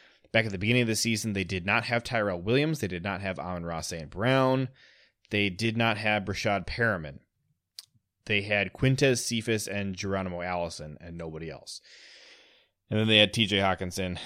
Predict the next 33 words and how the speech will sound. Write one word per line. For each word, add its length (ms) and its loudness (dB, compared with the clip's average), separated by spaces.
at 120 -12
that 180 -2
point 480 -6
as 180 -10
well. 480 -6
So 180 -8
those 240 -2
were, 80 -2
like, 240 -2
the 240 -8
three 800 0
pass 300 2
catchers 640 -4
that, 300 -6
um, 440 -12
I, 240 -10
I 100 -10
thought 180 -6
would 180 -10
have 220 -8
any 380 -10
con-, 180 -14
uh, 140 -16
contributions 540 -10
at 60 -8
all. 120 -4
They 100 -6
have 180 -2
added 280 2
a 40 -2
lot 300 -4
more 420 -4
there. 460 -2